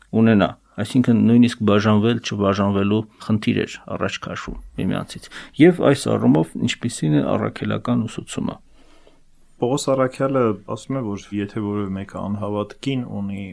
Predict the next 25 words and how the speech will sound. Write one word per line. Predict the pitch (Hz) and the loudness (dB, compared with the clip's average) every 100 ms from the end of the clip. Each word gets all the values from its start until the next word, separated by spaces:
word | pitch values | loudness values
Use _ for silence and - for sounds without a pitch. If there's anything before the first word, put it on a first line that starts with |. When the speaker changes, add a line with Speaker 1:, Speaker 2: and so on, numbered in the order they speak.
| - _ | -16 _
Speaker 2:
այնուամենայնիվ, | - 113 120 104 104 104 104 101 107 123 110 - | -6 0 0 0 -4 -4 -6 -4 -2 -2 -4 -8
անկախ | - 107 107 110 - | -8 -4 -2 -4 -4
իր | 110 104 - _ - | -10 -10 -12 _ -8
կնոջ | 107 107 107 | -4 -2 -2
դավանական | 123 113 104 104 101 110 107 | -2 0 0 -2 -2 -2 -4
կեցվածքից | 101 101 - 104 101 - - 104 | -4 -8 -6 -6 -6 -6 -6 -6
կամ | - 98 | -6 -10
հավատքի | 85 101 101 - 113 | -6 -6 -6 -8 -10
նկատմամբ | 101 101 101 104 101 101 | -8 -10 -8 -8 -8 -8
վերաբերմունքից, | 98 98 98 101 101 101 104 101 - - - - - - _ | -10 -10 -8 -8 -8 -8 -12 -12 -14 -20 -20 -20 -20 -20 _
եթե | 101 104 107 | -8 -8 -6
հաճելի | 104 107 113 107 110 | -6 -6 -6 -4 -4
է | |
այդ | 101 101 | -6 -8
կնոջ | - 104 101 - | -6 -6 -6 -10
հետ | 98 | -12
ապրելը, | 101 98 - 117 127 139 147 _ _ _ _ | -10 -10 -8 -8 -8 -8 -10 _ _ _ _
թող | - 131 - | -10 -10 -10
շարունակի | - 101 101 101 101 - 117 117 | -4 -4 -2 -2 -4 -6 -8 -8
ինքը | 110 107 - 113 | -8 -10 -10 -10
ապրել | 98 92 101 92 | -10 -10 -14 -12
այդ | 90 - | -14 -14
կնոջ | - 92 90 - | -14 -14 -14 -14
հետ։ | - - _ _ _ _ - - - - - _ | -16 -20 _ _ _ _ -20 -20 -20 -20 -20 _
Եվ | - 117 117 - | -4 -2 -2 -4